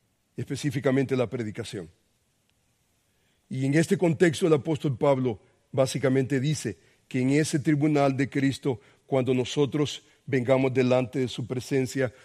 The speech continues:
vamos a tener que dar cuenta y vamos a tener que rendir cuenta. Cuando el apóstol Pablo dice en ese pasaje de la Escritura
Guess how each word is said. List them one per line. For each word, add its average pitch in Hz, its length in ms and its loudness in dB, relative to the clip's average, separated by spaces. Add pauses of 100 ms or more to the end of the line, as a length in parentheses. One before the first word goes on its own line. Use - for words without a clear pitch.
(120)
vamos 127 340 -2
a 139 80 -2
tener 120 340 -4
que 127 140 -6
dar 120 220 -4
cuenta 139 580 -2 (260)
y 123 80 -4
vamos 117 300 -2
a 135 60 -2
tener 123 280 -2
que 131 120 -4
rendir 113 400 -4
cuenta. 117 480 -4 (1500)
Cuando 143 340 4
el 151 160 2
apóstol 147 540 2
Pablo 160 380 4
dice 139 360 -2
en 131 100 2
ese 147 220 0
pasaje 135 480 -2
de 123 60 0
la 123 80 -4
Escritura 120 520 -2